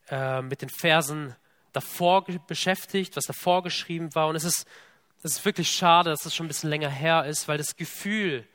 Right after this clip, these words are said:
das wir bei diesen Versen hatten, als wir die gelesen haben, als wir davon gehört haben, das war sehr wichtig, um das zu verstehen, was hier geschrieben ist. Denn wir wurden ermahnt,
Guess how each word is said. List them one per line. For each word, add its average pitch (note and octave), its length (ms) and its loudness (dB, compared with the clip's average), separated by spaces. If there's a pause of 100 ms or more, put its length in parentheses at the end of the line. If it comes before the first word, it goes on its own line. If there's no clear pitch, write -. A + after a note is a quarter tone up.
(280)
das - 200 -6
wir D#3+ 180 -2 (120)
bei D3+ 100 -2
diesen D3 180 -4
Versen D3+ 440 -2
hatten, F#3 260 -2
als B2+ 140 -6
wir - 40 -12
die B2+ 80 -8
gelesen D#3 420 0
haben, B2 120 -4
als A#2+ 120 -8
wir C#3 60 -8
davon C3+ 220 -12
gehört D3+ 460 -6
haben, C#3+ 180 0 (380)
das - 200 -2
war D3 300 2
sehr C#3+ 440 -2
wichtig, F#3 440 -2
um C3 120 -12
das D#3+ 200 0
zu - 200 -6
verstehen, D#3+ 600 -4
was B2+ 120 -4
hier B2+ 100 -6
geschrieben C#3+ 500 -8
ist. - 360 -12 (960)
Denn C#3+ 120 -6
wir C3 200 -8
wurden F3 260 -2
ermahnt, C#3 840 0